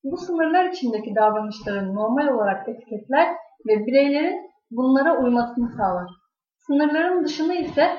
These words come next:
anormal olarak etiketleyerek bu davranışları sergileyenleri çeşitli yollarla vazgeçirmeye çalışır. Sınıfta disiplin ise bir anda gerçekleştirilebilecek bir şey değil, zaman içerisinde içselleştirilebilecek ve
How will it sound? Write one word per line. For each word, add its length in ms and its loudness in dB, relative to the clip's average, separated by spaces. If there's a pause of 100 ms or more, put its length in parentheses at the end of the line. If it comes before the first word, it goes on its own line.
(260)
anormal 600 4
olarak 400 -4
etiketleyerek 880 0 (200)
bu 220 -4
davranışları 640 2
sergileyenleri 880 -2
çeşitli 400 -8
yollarla 520 2
vazgeçirmeye 800 0
çalışır. 360 -10 (640)
Sınıfta 500 0
disiplin 560 -6
ise 240 0 (300)
bir 180 -2
anda 280 2
gerçekleştirilebilecek 1400 -2
bir 100 -4
şey 340 -8
değil, 320 0 (420)
zaman 500 2
içerisinde 540 -2 (100)
içselleştirilebilecek 1400 -2
ve 220 0